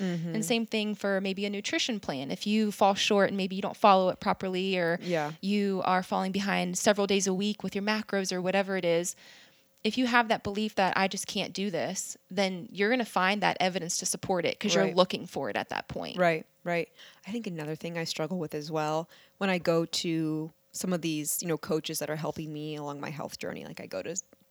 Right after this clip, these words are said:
Speaker 1: acupuncture with Ali Treby and I go to see Doctor Eric Nobby for my back. And, you know, they, obviously they're working through assessments and, and there's always something,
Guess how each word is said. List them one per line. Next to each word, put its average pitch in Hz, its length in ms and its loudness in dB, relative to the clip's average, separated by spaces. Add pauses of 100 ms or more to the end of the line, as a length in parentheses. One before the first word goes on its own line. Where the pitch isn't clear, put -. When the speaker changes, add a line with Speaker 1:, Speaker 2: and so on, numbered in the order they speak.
(420)
Speaker 1:
acupuncture 220 540 4
with 180 140 0
Ali 143 220 2
Treby 226 640 6
and 165 160 2
I 156 120 -2
go 160 240 2
to 156 100 -6
see 147 340 -6 (380)
Doctor - 320 0
Eric - 240 2
Nobby 233 480 8
for 170 260 -2
my 147 140 -4
back. 208 560 2
And, 165 300 0
you 214 80 0
know, 151 100 0
they, 151 180 -2
obviously 165 320 -2
they're 143 220 -4 (840)
working 196 260 -4
through 160 140 -4
assessments 233 680 2
and, 180 200 -4 (520)
and 202 440 4 (460)
there's 220 220 4
always 247 400 6
something, 151 580 -4